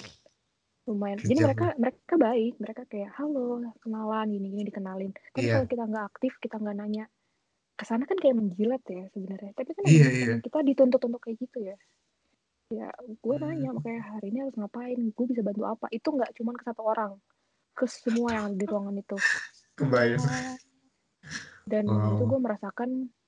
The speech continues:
Speaker 1: bedanya kalau misalkan sama, eh, anak magang lain yang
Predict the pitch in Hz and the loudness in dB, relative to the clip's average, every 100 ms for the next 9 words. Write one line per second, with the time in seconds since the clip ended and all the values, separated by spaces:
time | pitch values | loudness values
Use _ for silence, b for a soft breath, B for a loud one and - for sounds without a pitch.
0 | _ _ - 220 208 208 233 254 254 _ | _ _ -4 -2 -2 -2 -4 -6 -14 _
1 | _ _ _ - 220 214 214 214 214 220 | _ _ _ -10 -4 0 0 -2 -4 -2
2 | 214 208 208 214 _ _ _ _ _ _ | -4 -4 -6 -10 _ _ _ _ _ _
3 | - - - 233 226 226 214 214 214 214 | -20 -20 -8 -2 0 2 0 -2 -4 -4
4 | 220 214 220 202 214 202 208 196 | -4 -2 -2 -2 0 0 0 -2